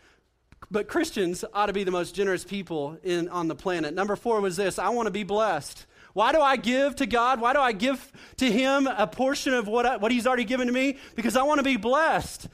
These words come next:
And some of you guys are like, "Nope, the preacher should live in poverty." I mean, <laughs> how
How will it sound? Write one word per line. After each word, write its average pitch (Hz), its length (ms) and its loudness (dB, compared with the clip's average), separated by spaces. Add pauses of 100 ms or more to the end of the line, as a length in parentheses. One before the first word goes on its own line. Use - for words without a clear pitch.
(260)
And 208 80 -6
some 294 100 2
of 294 40 4
you 294 60 2
guys 262 180 2
are 247 60 2
like, 202 160 2
"Nope, 262 320 2
the 226 80 -2
preacher 311 380 -2
should 214 200 -6
live 240 200 2
in 202 100 0
poverty." 196 680 0 (840)
I 233 60 -4
mean, 277 140 2
<laughs> - 640 -4
how 294 500 0